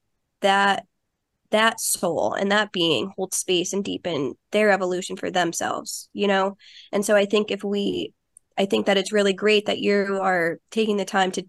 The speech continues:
take care of yourself, because that's kind of like what we started with is, as moms, like, how do we do that? You know, it's gotta be everyone else first, and then I'm last. But you're saying, no, put yourself first in this way.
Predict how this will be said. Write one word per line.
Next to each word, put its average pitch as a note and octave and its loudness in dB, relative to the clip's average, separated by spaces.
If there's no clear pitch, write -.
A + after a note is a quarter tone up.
take F#3+ -2
care G3 0
of F#3+ -2
yourself, G3 2
because F#3+ -2
that's F#3 2
kind G3 0
of F#3 2
like F#3+ 0
what F#3+ 0
we D3 -2
started G#3 4
with F#3+ 0
is, F3+ -4
as G3 2
moms, G3+ 4
like, F3+ -2
how G#3+ 2
do G#3 2
we F#3 -2
do F3+ -2
that? - -6
You G3+ -2
know, G3+ 4
it's F#3 0
gotta G3+ 2
be G3 4
everyone F#3+ 2
else F3 -2
first, G3 2
and F#3+ -2
then F3+ 0
I'm G3 2
last. F#3 0
But G3 0
you're B3+ 2
saying, G3 2
no, G3+ 2
put A3+ -4
yourself G3 -2
first A3+ 0
in G3+ 2
this G3+ 0
way. - -4